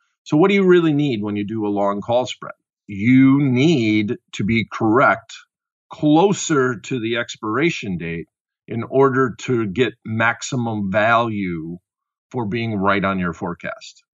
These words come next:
That is not the case with long calls. Everybody knows that overall. Uh, in general, if I'm doing a long call, I wanna be right, right away. But I, but it,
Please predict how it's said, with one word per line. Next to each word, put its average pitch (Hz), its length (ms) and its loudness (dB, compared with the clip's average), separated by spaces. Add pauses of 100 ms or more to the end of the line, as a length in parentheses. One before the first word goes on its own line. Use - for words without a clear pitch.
(480)
That 107 120 -4
is 98 160 -4
not 104 360 2
the 107 80 -4
case 98 280 -4
with 92 140 -8
long 90 240 -2
calls. - 480 -6 (120)
Everybody 110 360 0
knows 120 520 4
that 98 300 -2
overall. 95 720 -2 (320)
Uh, 95 300 0
in 120 180 -6
general, 120 380 -2
if 98 140 -8
I'm 143 240 0
doing 120 200 -4
a 110 60 -10
long 107 260 -6
call, 127 320 -2
I 117 80 -4
wanna 120 160 -6
be 101 140 -4
right, 98 260 -4
right 92 160 -8
away. 90 520 -4 (380)
But 147 140 -4
I, 143 80 0 (240)
but 139 200 -4
it, 135 100 -4